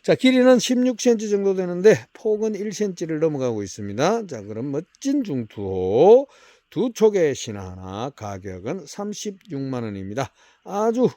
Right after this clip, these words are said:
어, 자질이나, 어, 그 품성에 비해서 저렴한 가격으로 제가 측정을 한번 해보았습니다. 자, 삼십육만 원이면 아주 싼 가격입니다.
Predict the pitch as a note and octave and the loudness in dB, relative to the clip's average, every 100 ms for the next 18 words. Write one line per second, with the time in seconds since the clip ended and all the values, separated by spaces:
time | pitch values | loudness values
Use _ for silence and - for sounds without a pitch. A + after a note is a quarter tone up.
0 | - F3 E3 D#3+ D#3 C#3 D#3 D#3+ D3+ C#3 | -4 -2 0 0 -2 0 0 2 0 0
1 | D3 G3 F3+ _ _ _ _ C#3 A#2 G#2+ | 0 0 -2 _ _ _ _ -8 -6 -6
2 | G#2 G#2 G2+ G2 G2 G#2 - _ A2+ G#2 | -8 -10 -14 -14 -16 -20 -20 _ -6 -2
3 | D3 G3+ - - D3 D3 C3+ C#3 E3+ C#3 | -2 -2 -10 -10 -4 -2 0 0 -2 -2
4 | G2 G2 - G2+ E3+ - - G2+ G#2+ A#2+ | -4 -4 -6 -4 -4 -4 -4 -2 0 0
5 | C#3+ D#3+ E3+ A#2 G2 G2 A#2 D3+ G2+ G2 | 0 -2 -4 -6 -6 -4 -2 0 -2 -4
6 | - - - G#2 G2 F#2+ F#2+ F#2 F#2 F#2+ | -8 -18 -14 -10 -8 -8 -8 -8 -8 -8
7 | F#2 - F#2+ G#2 F3+ B3 _ - - - | -10 -12 -6 0 2 0 _ -20 -20 -20
8 | - - - B2 G#2+ A2 A2 G#2+ G#2 G2+ | -20 -18 -10 -6 -4 -4 -4 -4 -4 -4
9 | G2 A2+ G3+ - - - G#2 F3+ A3 A#3+ | -2 0 -2 -4 -16 -18 -10 -6 -4 -6
10 | - A#2+ A2 G#2+ G2 F#2 F#2 F#2 F#2 G2 | -12 -10 -10 -8 -10 -10 -10 -10 -8 -8
11 | G2 G#2+ D3+ G3+ C4 | -6 0 2 4 2